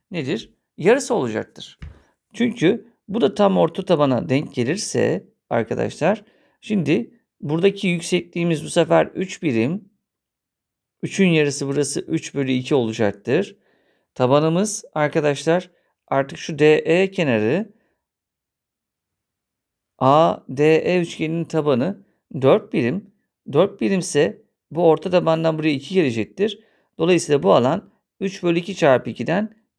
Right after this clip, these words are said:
üç birim olacaktır. Bizden dikdörtgenlerin alanları toplamını soruyor. Üç artı on ikiden on beş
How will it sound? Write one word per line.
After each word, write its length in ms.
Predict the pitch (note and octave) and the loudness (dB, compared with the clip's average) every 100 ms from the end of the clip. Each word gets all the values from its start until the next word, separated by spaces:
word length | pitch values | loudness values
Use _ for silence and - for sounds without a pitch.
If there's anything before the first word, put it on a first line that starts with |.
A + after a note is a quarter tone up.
| - | -12
üç 220 | G3 - | -10 -6
birim 160 | C3+ A#2 | -2 -2
olacaktır. 600 | G#2 G#2 - - - - _ _ _ - | -2 -6 -10 -16 -20 -20 _ _ _ -10
Bizden 360 | D#3 E3 A3+ G#3+ | -4 0 0 0
dikdörtgenlerin 600 | A3 G#3 G3+ G#3+ A3 A#3 | 0 0 2 0 0 0
alanları 480 | - F3+ F#3+ G#3+ G#3 | 4 4 4 0 0
toplamını 380 | F3 D#3+ G3+ | -4 -2 -2
soruyor. 520 | G#3+ D3+ A2+ B2+ G#3+ - _ _ _ - | 0 0 0 0 -2 -8 _ _ _ -10
Üç 180 | G3+ G#3 | -2 2
artı 380 | C#3+ A2 - | 4 2 -2
on 140 | - C3+ | -4 -4
ikiden 640 | B2 A2+ B2 E3+ A#3 - _ _ _ _ _ _ | -4 -4 -2 -2 -4 -8 _ _ _ _ _ _
on 260 | E3 G3 F3+ | -2 -2 2
beş 360 | D3+ F3+ - | 0 0 -8